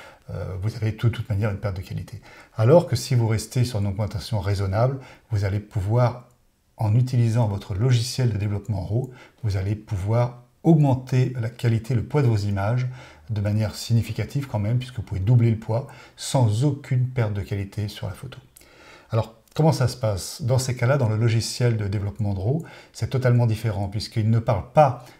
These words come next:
il ne, il n'utilise pas une image déjà développée, mais il utilise le fichier raw pour tout simplement créer une image plus, euh, plus, euh, importante au niveau pixel. Donc il va redispatcher, il va rematricer l'information, euh, sur un plus grand nombre de pixels,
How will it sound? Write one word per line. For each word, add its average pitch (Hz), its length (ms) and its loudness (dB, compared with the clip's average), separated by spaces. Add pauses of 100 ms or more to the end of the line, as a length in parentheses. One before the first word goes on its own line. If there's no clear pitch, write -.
(160)
il 104 100 -2
ne, 104 100 0 (520)
il 110 160 2
n'utilise 131 380 4
pas 143 160 2
une 117 140 6
image 113 240 2
déjà 127 180 4
développée, 120 420 2
mais 147 100 6
il - 20 4
utilise 117 280 0
le 101 60 -4
fichier - 400 0
raw - 260 0 (420)
pour 156 280 0
tout - 140 -14
simplement 123 460 0
créer 127 440 2
une 110 140 0
image 107 320 -2
plus, 101 340 -4 (160)
euh, 101 220 -4 (120)
plus, 101 300 -4
euh, 98 220 -4
importante 107 440 -4
au 110 40 -2
niveau 92 160 -6
pixel. - 400 -14 (520)
Donc 110 300 -2
il 120 160 2
va 117 480 2
redispatcher, 120 1200 2
il 139 100 2
va 104 260 -2
rematricer 127 840 2
l'information, 110 640 -2 (460)
euh, 98 180 -4 (360)
sur - 280 -4
un 104 80 -2
plus 156 200 2
grand 123 140 6
nombre 131 180 6
de 104 80 2
pixels, 117 480 -4